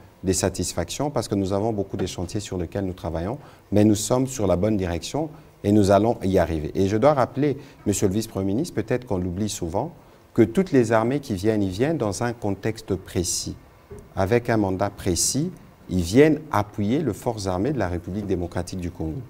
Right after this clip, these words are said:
Il y a eu la réunion d'Arusha en Nairobi qui a précédé celle des chefs d'État tous les chefs d'état-major ont travaillé sur un plan opérationnel. Vous avez vu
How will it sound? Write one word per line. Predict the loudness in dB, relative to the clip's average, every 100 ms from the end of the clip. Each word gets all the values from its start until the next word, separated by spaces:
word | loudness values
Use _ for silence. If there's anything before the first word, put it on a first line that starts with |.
| -18 -20 -10
Il | 4
y | 6
a |
eu | 8 6
la | 4
réunion | 2 -2 -2 -2
d'Arusha | -2 -4 -6 -6 -4 -4 -6 -18 -20 _
en | 2
Nairobi | 4 4 0 -2 -4
qui | -2
a | -4
précédé | -4 -6 -4 -4 -4
celle | -2 -2
des | -2
chefs | -6 -8 -6
d'État | -6 -2 -2 -4 -16 -20 _
tous | 2
les | 4
chefs | 2 -2
d'état-major | 0 0 0 0 -2 -2 -2 -2
ont | -4
travaillé | -4 -4 -2 -2 -2
sur | -4 -4
un | -4
plan | -4 -2 -2 -4
opérationnel. | -6 -4 -4 -4 -4 -2 -2
Vous | 0
avez | 0 0
vu | -2 -4